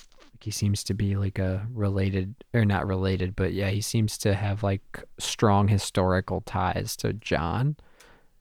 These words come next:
So I'm assuming he's a person of the North. Um, he probably has, does he have giant blood in him?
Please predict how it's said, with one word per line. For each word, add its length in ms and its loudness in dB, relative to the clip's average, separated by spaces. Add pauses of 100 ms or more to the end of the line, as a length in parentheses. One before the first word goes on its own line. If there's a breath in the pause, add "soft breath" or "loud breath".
(120)
So 180 -2
I'm 80 4
assuming 420 4
he's 160 4
a 60 4 (160)
person 440 0
of 140 -2
the 100 4
North. 640 2 (1120)
Um, 840 0 (380)
he 140 4
probably 540 6
has, 600 2 (280)
does 160 4
he 100 8
have 300 2
giant 400 4
blood 240 4
in 100 4
him? 280 2